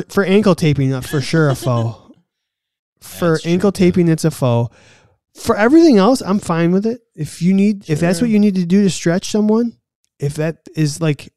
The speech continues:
Speaker 1: ergonomically the best thing for you and your
Speaker 2: Ooh.
Speaker 1: body size and the stretch you're trying to do,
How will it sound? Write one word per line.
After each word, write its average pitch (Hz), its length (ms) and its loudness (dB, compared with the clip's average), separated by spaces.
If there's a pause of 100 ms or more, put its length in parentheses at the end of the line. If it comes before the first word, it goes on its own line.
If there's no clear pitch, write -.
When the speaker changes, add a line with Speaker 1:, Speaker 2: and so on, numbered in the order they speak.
(120)
Speaker 1:
ergonomically 185 1000 0
the 151 80 -4
best - 560 -10
thing 190 200 0
for 175 300 0
you 170 480 2
and 151 140 2
your 156 120 4
Speaker 2:
Ooh. 165 60 -4
Speaker 1:
body 156 340 -2
size 165 600 -2
and 131 240 -4
the 123 100 -6
stretch - 380 -6
you're 165 80 -4
trying 160 240 -2
to 151 80 0
do, 151 280 0